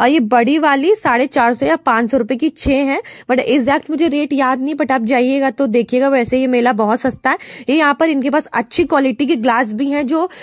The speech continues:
साढ़े तीन सौ रुपए की छः हैं और ये माइक्रोवेव में रख सकते हैं। इसमें केक वेक भी डाल के रख सकते हैं, बेकिंग के लिए भी बहुत अच्छी है।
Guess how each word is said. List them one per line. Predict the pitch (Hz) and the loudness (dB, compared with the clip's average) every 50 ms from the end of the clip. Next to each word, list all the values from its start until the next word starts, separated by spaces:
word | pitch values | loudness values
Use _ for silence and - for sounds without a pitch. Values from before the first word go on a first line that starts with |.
| 302 - - | -18 -8 -4
साढ़े | 311 262 233 254 | -2 0 0 0
तीन | 269 262 - 262 240 254 269 | 0 -2 -2 -2 -2 -2 0
सौ | 254 320 311 | 0 0 0
रुपए | 302 233 269 269 | 0 0 -2 -2
की | - 285 | -2 -2
छः | 311 - - - - 294 | -6 -4 -4 -4 -2 0
हैं | 294 302 294 294 381 508 - - - - - | 0 0 0 -2 -2 -4 -6 -12 -16 -6 -2
और | - | 0
ये | 254 277 302 | 2 2 2
माइक्रोवेव | 302 285 277 262 254 - - 247 277 254 214 262 262 262 269 | 2 2 2 2 0 0 0 0 0 0 2 2 2 2 2
में | 262 277 277 | 0 0 0
रख | 262 269 269 | 0 0 -2
सकते | - 285 - - 285 | -2 -4 -2 -2 -4
हैं। | 269 | -2
इसमें | - 285 330 | -2 -4 -6
केक | 330 - - 254 254 277 - | -6 -4 -4 -2 -2 -2 -2
वेक | 269 285 285 233 | -4 -4 -2 -2
भी | 240 302 | 0 0
डाल | 233 254 240 247 254 | 2 2 2 2 0
के | 247 277 | 0 0
रख | 247 254 254 | 0 0 0
सकते | - 269 220 - 277 | -2 -4 -2 -2 -2
हैं, | 262 214 | 0 2
बेकिंग | 240 240 220 226 - 226 269 | 2 0 0 0 -2 -4 -2
के | 226 277 262 | -2 0 0
लिए | 240 240 240 | 0 2 2
भी | 233 285 | 0 0
बहुत | 247 202 226 226 226 226 | 0 0 0 0 0 -2
अच्छी | 214 - - - 285 | -6 -8 -4 -4 -4
है। | 320 440 | -4 -4